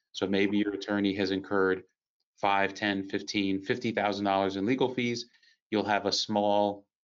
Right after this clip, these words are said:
mini trial. Typically, it'll take a few hours in front of the judge for the judge to determine the value of those fees.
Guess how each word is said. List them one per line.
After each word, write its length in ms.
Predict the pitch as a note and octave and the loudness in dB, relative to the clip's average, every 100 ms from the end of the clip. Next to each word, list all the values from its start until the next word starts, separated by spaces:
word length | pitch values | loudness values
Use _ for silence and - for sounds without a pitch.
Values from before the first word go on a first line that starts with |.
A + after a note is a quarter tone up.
| _ _ _ _ _ - | _ _ _ _ _ -10
mini 280 | G2+ G#2 G#2+ | -2 2 2
trial. 340 | G#2+ F#2+ G2 | 2 2 2
Typically, 500 | G2 G#2+ - - G2+ | 0 -4 -4 -2 0
it'll 140 | F#2+ F#2 | 0 -2
take 300 | - F#2+ F#2 | -4 -4 -4
a 40 | |
few 220 | - F#2+ | -2 0
hours 380 | F2+ F#2 F#2 F2+ | 2 2 0 -2
in 100 | F2+ | -6
front 200 | - F2 | -6 -6
of 60 | F2 | -4
the 80 | |
judge 360 | F2+ G#2+ G#2+ G#2 | -2 0 0 -2
for 140 | - | -6
the 100 | - | -4
judge 360 | F#2 G2 F#2+ - | 0 0 0 -4
to 80 | - | -6
determine 540 | G2 F#2+ G2+ F#2+ F#2 F2+ _ _ _ _ _ _ _ _ - | -6 -2 -2 -2 -4 -8 _ _ _ _ _ _ _ _ -10
the 180 | G2+ | -2
value 640 | F#2+ F2+ G2 G#2+ A2 G2 F#2 | -2 2 2 2 0 -4 -4
of 220 | F#2+ F#2 | -6 -8
those 320 | F2+ F2+ - - | -8 -10 -12 -16
fees. 340 | F2+ - - | -18 -20 -20